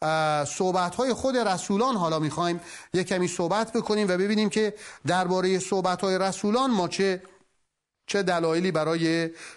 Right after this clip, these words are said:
اه، کلام خدا بودن اونها داریم. چون تا اینجا شاید یه مقدار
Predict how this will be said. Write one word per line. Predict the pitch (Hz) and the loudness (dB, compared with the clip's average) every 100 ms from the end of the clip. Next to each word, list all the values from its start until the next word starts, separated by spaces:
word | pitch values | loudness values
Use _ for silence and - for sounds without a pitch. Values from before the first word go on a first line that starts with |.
| - | -8
اه، | - 147 147 143 139 139 | -4 0 0 0 0 -2
کلام | - 180 180 170 165 | -2 0 0 0 -2
خدا | - 160 156 | -2 -2 0
بودن | 147 151 180 | 0 0 0
اونها | 156 131 123 | 0 0 -2
داریم. | 123 123 | -2 -2
چون | 151 202 | -4 -2
تا | 185 | 0
اینجا | 180 190 240 | 0 0 -2
شاید | - 220 208 | 0 -2 0
یه | |
مقدار | 208 190 196 202 | -2 0 -2 -2